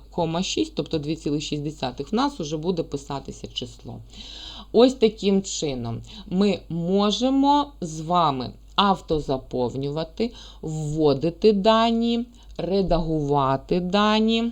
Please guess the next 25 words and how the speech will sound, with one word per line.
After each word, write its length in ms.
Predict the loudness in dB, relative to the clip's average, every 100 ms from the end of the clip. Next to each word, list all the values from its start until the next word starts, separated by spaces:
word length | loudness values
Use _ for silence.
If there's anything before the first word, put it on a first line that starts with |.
| -4
і 240 | 0 4 4
виправляти 760 | 2 -4 -4 -4 0 0 0
певні 420 | -4 -2 -2 -4 -8
такі 260 | -10 -6
недоліки. 680 | -4 -4 -4 -6 -8 -12 -14 -14 -14 -16 -16 -16 -18 -20 -18 0
Також 540 | 4 4 4 2 2 -2 -4
ще 380 | -4 2 4
раз 200 | 4 2
хочу 320 | -2 -6 -6 -4
привернути 640 | -2 0 2 2 2 -2
вашу 500 | -4 -2 -2 -4 -6
увагу 480 | -6 -2 0 0 0
до 200 | -2 -2
рядка 400 | -2 -4 -6 -6
формул: 580 | -6 -4 0 2 2 -2 -6 -18
що 240 | -12 -6 -6
все, 500 | -6 -6 4 8 8
що 300 | 6 -4 0
ми 180 | 0 -4 0
пишемо 920 | 6 6 4 0 -4 -2 -2 -2 -2 -2
у 140 | -2
клітинці, 920 | -2 -6 -8 -8 -4 0 2 0 -4 -4
ми 180 | -2 -4
бачимо 640 | -2 -2 -2 -2 -2 -2
ось 300 | -2 -2 -4